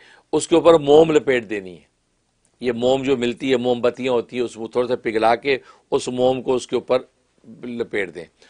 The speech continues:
मोम लपेट के एक कटोरा लें, एक कटोरा लेके उसके अंदर जो है आप वो, वो तावीज़ सा बन जाएगा उसमें रख दें और उस कटोरे को पानी से भर दें।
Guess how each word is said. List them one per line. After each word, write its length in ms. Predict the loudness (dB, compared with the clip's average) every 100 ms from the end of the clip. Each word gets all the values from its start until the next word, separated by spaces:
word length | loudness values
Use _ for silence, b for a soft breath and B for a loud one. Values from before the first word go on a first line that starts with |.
| b b
मोम 220 | 0 4
लपेट 380 | 4 4 2 0
के 160 | 0 -2 0
एक 180 | -2 2
कटोरा 360 | 2 6 6 6
लें, 200 | 4 -4 _ _ _ _ b b b b
एक 180 | -2 2
कटोरा 400 | 2 4 6 6
लेके 320 | 4 2 0
उसके 440 | -2 -2 -2 2 2
अंदर 260 | 4 0
जो 140 | 2 2
है 140 | 2 b b b
आप 220 | 0 0 0
वो, 280 | -2 -2 -6 _
वो 120 | -8 -6
तावीज़ 420 | 0 0 0 0
सा 100 | 2
बन 180 | 2 2
जाएगा 240 | 2 4
उसमें 220 | 2 2
रख 140 | 2 2
दें 200 | 0 -2 b b b
और 60 | 0
उस 140 | 0
कटोरे 380 | -6 -4 0 0
को 120 | 0
पानी 260 | -2 -2 -2
से 100 | -4
भर 200 | -4 -8
दें। 140 | -10